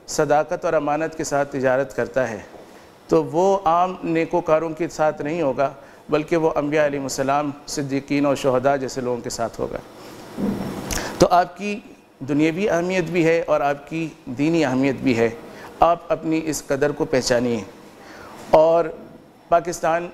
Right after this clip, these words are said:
سے آپ کی جو وفاداری ہے، اس کے اندر اس قوت کو آپ استعمال فرمائیے۔ آپ حضرات کے علم میں ہوگا کہ آپ ہی کے آبا و اجداد تھے جنہوں نے پاکستان بننے کے وقت بھی پاکستان سے وفاداری دکھائی تھی اور پاکستان کے ساتھ تعاون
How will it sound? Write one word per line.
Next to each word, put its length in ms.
سے 180
آپ 180
کی 60
جو 140
وفاداری 520
ہے، 120
اس 160
کے 160
اندر 340
اس 180
قوت 420
کو 260
آپ 260
استعمال 480
فرمائیے۔ 440
آپ 220
حضرات 340
کے 80
علم 100
میں 100
ہوگا 320
کہ 100
آپ 220
ہی 40
کے 140
آبا 220
و 100
اجداد 380
تھے 140
جنہوں 220
نے 240
پاکستان 540
بننے 300
کے 120
وقت 500
بھی 200
پاکستان 500
سے 140
وفاداری 580
دکھائی 400
تھی 200
اور 160
پاکستان 520
کے 80
ساتھ 240
تعاون 300